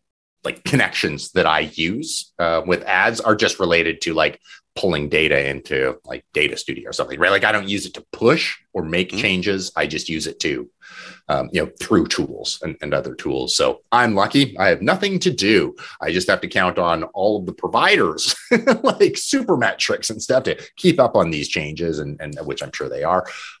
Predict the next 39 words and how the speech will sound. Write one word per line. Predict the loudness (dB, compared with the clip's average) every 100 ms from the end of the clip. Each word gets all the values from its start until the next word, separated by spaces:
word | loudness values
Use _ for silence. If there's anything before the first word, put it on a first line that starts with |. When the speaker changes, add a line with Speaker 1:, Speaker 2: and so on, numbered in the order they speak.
| _
Speaker 1:
um, | -4 -2 -2 -2
and | -2
make | 0
sure | 2
a | 0
little | 0 -4
plug | -2 -2 -2
for |
Supermetrics | -4 -2 -2 -2 -4 -2 0
there. | 0 2
Now | -2
everybody | -4 -4 -4
knows | -2 -4 -2
I | 0
use | 2 0
Supermetrics. | 0 -2 -2 -4 -6 -8 -8 -4 2
Um, | 6 6 6 6 4 2 -6 _ _ _
you | 6
know, | 6 4 -4 -16 -20 -20 _ _ _ _
making | 2 2 2 0
sure | 0 2
that, | 2 0 0
uh, | 0
those | 2 -2
connections | -2 -4 -4 -6 -8
are | -8
in | -4
place | -2 -2
for | -4 -8 -6
me. | -6
But, | -8 -8 -2
uh, | -2 -2 -6 _ _ _ _ -14
yeah, | -14 -14 -6
anyway, | -2 0 0 0
I, | 0 4
I | 4
did, | 6 4
I | 4
did | 4 2 2